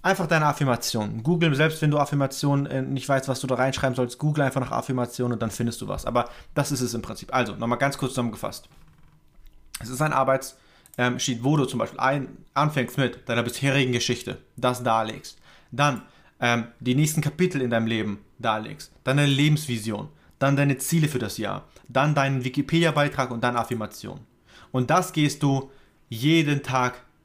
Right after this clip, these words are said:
durch. Am besten zweimal täglich. Und um dich einfach in diese Situation schon zu bringen, wie ich ja schon ganz oft erwähne, sein, tun, haben. Das hilft dir dann schon, in der Situation zu sein,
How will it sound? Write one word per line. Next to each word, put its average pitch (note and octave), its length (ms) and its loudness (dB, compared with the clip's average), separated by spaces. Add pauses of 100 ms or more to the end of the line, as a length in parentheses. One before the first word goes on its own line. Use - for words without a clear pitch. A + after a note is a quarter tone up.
durch. - 360 -4 (120)
Am A#2+ 100 -4
besten D3 300 0
zweimal B2+ 480 0
täglich. - 480 -8 (920)
Und B2+ 360 0 (640)
um E3+ 160 4
dich E3 120 4
einfach D#3+ 160 2
in D#3+ 100 2
diese D3 200 4
Situation D3 600 0
schon D#3 160 -4
zu C#3+ 100 -4
bringen, C#3 260 0 (420)
wie D3+ 120 0
ich D#3 100 -2
ja F3 120 4
schon E3 160 0
ganz F#3+ 140 2
oft D#3 140 -4
erwähne, C3+ 340 0 (760)
sein, F3 560 0 (240)
tun, D#3+ 420 4 (120)
haben. A#2+ 380 0 (840)
Das E3+ 240 0
hilft G#3 260 -2
dir E3+ 60 2
dann C#3+ 160 2
schon, C3+ 220 -4
in F3 280 4
der E3 480 2
Situation D#3 680 2
zu B2+ 380 -4
sein, D3+ 580 0